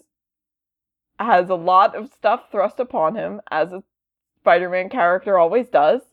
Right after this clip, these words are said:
and who's doing his best with it. Um,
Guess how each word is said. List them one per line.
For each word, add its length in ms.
and 540
who's 280
doing 280
his 160
best 260
with 140
it. 200
Um, 540